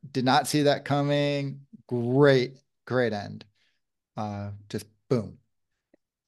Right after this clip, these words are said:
As far as going back in time, as you know, I'm not completely sold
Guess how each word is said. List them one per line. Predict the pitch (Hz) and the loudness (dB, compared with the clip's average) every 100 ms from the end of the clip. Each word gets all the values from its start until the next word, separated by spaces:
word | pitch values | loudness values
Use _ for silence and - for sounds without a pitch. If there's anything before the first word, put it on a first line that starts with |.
| _ _ _ - | _ _ _ -10
As | 139 | -8
far | - 147 170 | -4 -2 0
as | 170 - | -2 0
going | 135 131 113 | 0 0 0
back | 117 110 104 | 0 0 -2
in | 120 110 | -8 -8
time, | - 110 - - - _ _ _ _ _ _ _ _ _ _ _ _ - | -10 -14 -14 -18 -20 _ _ _ _ _ _ _ _ _ _ _ _ -8
as | 156 135 | -4 0
you | |
know, | 139 117 | 0 0
I'm | 117 | 0
not | 127 139 139 | 2 0 -2
completely | 143 131 135 135 | -8 -6 -6 -4
sold | - - 117 113 110 | -4 -2 0 0 -4